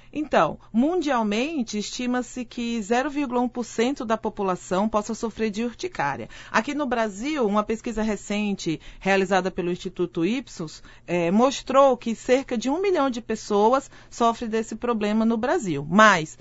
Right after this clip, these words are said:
de uma maneira geral, quinze a vinte por cento das pessoas já sofreram pelo menos algum,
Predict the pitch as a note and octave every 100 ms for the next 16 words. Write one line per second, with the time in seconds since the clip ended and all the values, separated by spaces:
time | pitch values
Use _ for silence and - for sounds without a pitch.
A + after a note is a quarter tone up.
0 | - F#3 A#3 A#3 A#3 A#3+ G#3 F#3+ F#3+ B3
1 | C4 F3+ - - - D#4 E4+ D4 G3+ G3
2 | G3 E4+ A4 G#4 E4+ C#4 B3 A#3 A3 A3
3 | G#3+ - A3+ B3 - - - B3+ D#4 -
4 | F4 - B3 C4 C4 C4 B3+ B3 C4 C#4
5 | C4 B3+ A3 B3 C#4